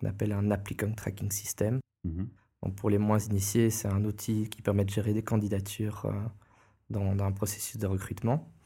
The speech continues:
Speaker 1: Et à côté de ça, nous gérons aussi des campagnes de recrutement en ligne. Et on a deux types de campagnes de recrutement en ligne. Certaines qui sont pour employeurs uniques, donc par exemple Quenta Energia T N S,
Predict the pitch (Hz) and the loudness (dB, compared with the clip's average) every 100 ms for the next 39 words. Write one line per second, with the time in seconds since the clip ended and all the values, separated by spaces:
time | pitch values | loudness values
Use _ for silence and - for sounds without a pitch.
0 | - - - 107 104 107 98 98 131 131 | -20 -20 -4 0 2 2 0 4 6 6
1 | 120 113 104 101 101 117 104 101 107 113 | 6 4 2 0 0 0 0 0 4 4
2 | 113 107 101 - - 104 98 104 131 151 | 4 2 -2 -6 -2 0 2 4 2 0
3 | - _ - - _ 117 107 101 104 131 | -6 _ -20 -20 _ 2 4 4 6 4
4 | 139 120 120 110 113 113 110 104 101 - | 4 2 2 2 2 4 4 4 0 -4
5 | 101 101 98 110 170 - - - _ _ | -2 0 2 4 2 0 -8 -20 _ _
6 | _ - 110 - 113 110 - 107 107 107 | _ -2 0 4 2 2 0 0 2 2
7 | 104 104 104 104 143 190 - - 113 101 | 4 2 2 2 2 0 -8 -10 -4 0
8 | 107 107 107 - 110 113 110 - 113 113 | 0 2 2 4 4 6 4 4 2 2
9 | 113 110 - 110 110 117 - | 2 0 2 4 4 0 -4